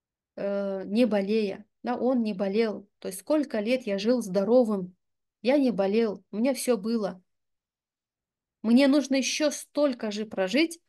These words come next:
чтобы попросить у Аллаха дуа, чтобы проявить какое-то недовольство. Поэтому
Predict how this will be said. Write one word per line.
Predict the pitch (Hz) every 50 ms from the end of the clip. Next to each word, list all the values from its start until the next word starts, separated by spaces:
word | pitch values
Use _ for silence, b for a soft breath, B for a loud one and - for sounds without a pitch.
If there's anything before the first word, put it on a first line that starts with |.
| _ _ _ _ _
чтобы | - - - 220 214 185 214 220 208 - - - _ _ _ _ _ _ _ - - - _ _
попросить | 214 208 208 214 208 - - 262 240 247
у | 208
Аллаха | 196 190 196 226 247 240 - 214
дуа, | 185 185 190 190 202 208 196 190 - _ _ _ _ _
чтобы | _ - - 240 208 214 202
проявить | 196 208 214 214 226 254 240 -
какое-то | - 202 202 - 240 247 254 254 247 240
недовольство. | 233 214 220 208 185 208 202 196 202 220 233 220 220 - - 202 190 190 180 185 - _ _ _ _ _ _ _ _ _ _ _ _ _ _ _ _ _ _ _
Поэтому | - 220 294 311 302 294 262 240 240 220 196 -